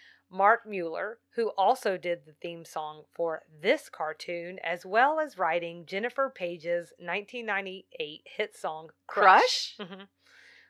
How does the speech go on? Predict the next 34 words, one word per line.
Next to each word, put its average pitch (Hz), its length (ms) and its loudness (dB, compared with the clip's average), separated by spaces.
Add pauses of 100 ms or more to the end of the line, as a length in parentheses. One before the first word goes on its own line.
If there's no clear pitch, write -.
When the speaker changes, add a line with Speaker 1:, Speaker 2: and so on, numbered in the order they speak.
(760)
Speaker 2:
Ah. 185 360 12
Speaker 1:
<laughs> - 760 -4 (840)
I 277 60 12
thought 415 200 12
I 370 40 12
might 294 180 12
get 262 160 4
you 247 80 8
with 214 120 6
a 185 140 0
nineties 247 600 8
jam. 185 480 0 (340)
Speaker 2:
You 320 80 8
know, 415 80 10
she's - 200 0
from 330 200 2
Metro 294 280 0
Atlanta. 262 400 -4 (200)
Speaker 1:
Oh, 320 240 12
really? 320 480 8
Speaker 2:
I 240 80 6
think 381 120 4
she's - 100 0
from 277 160 2
Marietta. 254 540 0 (600)
Speaker 1:
Ah. 349 100 0 (320)
Well, 311 180 -6
there 294 160 6
you, 285 160 -2
look 359 140 4
at 269 100 4
this. 285 260 8
Just, 226 320 6
Speaker 2:
I'm 311 80 2